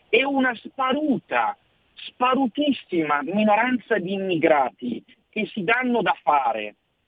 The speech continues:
una sparuta minoranza, e nessuno ha il coraggio di dirlo, perché le immagini denunciano questo, a meno che non vi sia un complotto contro costoro. Allora, quando vedi che c'è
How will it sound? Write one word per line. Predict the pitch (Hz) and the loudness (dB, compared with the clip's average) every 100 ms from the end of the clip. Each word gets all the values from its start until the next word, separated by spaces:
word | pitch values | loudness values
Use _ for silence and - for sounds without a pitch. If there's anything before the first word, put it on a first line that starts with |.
| _ | _
una | 214 208 | _ -20
sparuta | _ - 247 302 220 160 | _ -6 -4 -4 -6 -6
minoranza, | 143 135 120 110 107 185 | 0 0 0 -4 -2 0
e | |
nessuno | 220 220 - 302 269 165 135 - | 0 -2 -4 -4 0 0 0 -6
ha | - 175 | 0 0
il | 160 | 2
coraggio | 175 165 160 165 | 0 0 -2 -6
di | 151 | -4
dirlo, | 156 151 143 | -2 0 0
perché | - - 220 - - | -2 -2 -2 -4 -10
le | 160 277 | -4 0
immagini | 254 220 156 139 143 151 185 _ _ | 2 2 0 -2 -4 -4 -6 _ _
denunciano | - 127 165 180 170 - 143 135 | -4 2 2 0 -2 0 0 0
questo, | 262 269 - - 113 - _ - | 0 0 -2 2 2 0 _ -2
a | 143 | 0
meno | 151 220 233 | 2 2 2
che | 226 247 | 2 2
non | 214 170 | 2 0
vi | 160 190 | 0 -2
sia | - 208 | 0 0
un | 185 - | 0 -4
complotto | - 254 185 170 156 151 - 208 202 _ _ | -6 -6 0 0 2 0 0 0 0 _ _
contro | - 165 269 143 | 0 0 0 -2
costoro. | 180 185 - 269 180 143 | -2 -4 2 2 2 0
Allora, | - 240 220 | 0 0 2
quando | 277 302 269 | 2 2 2
vedi | 214 170 | 0 0
che | 170 208 | -2 -4
c'è | - 226 | 0 0